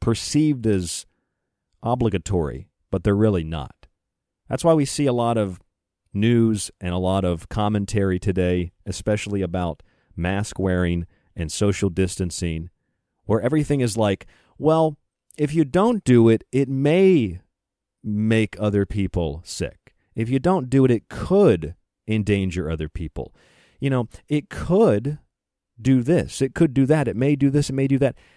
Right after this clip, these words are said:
I have an article here from the U S A Today I read in the last segment, and it says from the U S A Today back in April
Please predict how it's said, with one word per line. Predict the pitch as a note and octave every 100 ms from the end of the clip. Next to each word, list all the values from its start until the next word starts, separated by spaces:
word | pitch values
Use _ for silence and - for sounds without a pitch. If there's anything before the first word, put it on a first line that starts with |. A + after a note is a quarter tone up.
| _ _ _
I | B2+
have | E3 D3
an |
article | C#3+ D#3+ D#3 B2+
here | D3 E3
from | C3
the | B2
U | C3
S | B2+ -
A |
Today | B2 A#2+ C#3+
I | A2
read | F#2+ F#2+
in |
the | F#2+
last | F#2 F#2+ - -
segment, | C3 D3 D#2+ - _ -
and | G2+
it | A2 -
says | - A#2 G#2+ G#2 -
from | - G#2
the | G2
U | A2+
S | B2+ C3
A |
Today | C3 A#2 G#2+
back | G2+ G#2 G#2+
in | G2
April | A#2 - E2 E2+